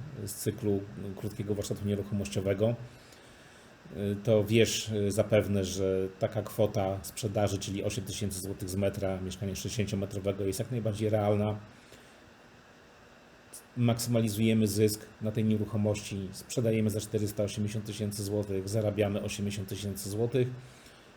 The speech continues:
mamy stopę zwrotu z inwestycji na poziomie dwudziestu procent. Zysk z metra kwadratowego jest tysiąc czterysta złotych. Przy mieszkaniu trzydziestometrowym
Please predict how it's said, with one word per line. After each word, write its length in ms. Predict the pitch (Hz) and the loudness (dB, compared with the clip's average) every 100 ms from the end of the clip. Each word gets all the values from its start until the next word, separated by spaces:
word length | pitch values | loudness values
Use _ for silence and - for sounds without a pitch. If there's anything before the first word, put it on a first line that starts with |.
| - | -4
mamy 440 | 113 113 110 107 104 - | 2 4 4 4 0 -6
stopę 320 | - 120 110 | -4 -2 -2
zwrotu 360 | 95 107 - | -2 -4 -4
z 80 | 95 | -6
inwestycji 520 | 98 95 - 92 - 95 98 | -4 -6 -6 -8 -8 -8 -10
na 80 | |
poziomie 360 | 92 95 92 92 | -6 -4 -2 -2
dwudziestu 380 | 87 87 82 - | -4 -6 -6 -8
procent. 360 | 76 76 78 - - - - - - - - - - | -12 -12 -12 -18 -20 -20 -20 -20 -20 -20 -20 -20 -10
Zysk 320 | 120 104 107 101 | -2 0 2 0
z 80 | |
metra 240 | 101 110 107 | 0 0 0
kwadratowego 640 | 107 101 101 101 104 104 | -2 -2 -4 -2 0 0
jest 120 | 98 | 0
tysiąc 220 | - 113 - | -2 -6 -6
czterysta 380 | 104 95 - | -6 -8 -8
złotych. 340 | 85 87 82 73 - - - - - - - - - - - - - - - - - | -10 -10 -12 -14 -18 -20 -20 -20 -20 -20 -20 -20 -20 -20 -20 -20 -20 -20 -20 -16 0
Przy 160 | - | 6
mieszkaniu 380 | 131 127 135 127 | 6 6 4 4
trzydziestometrowym 1000 | 127 113 123 127 123 123 123 123 135 127 | 2 2 2 4 4 6 6 6 4 2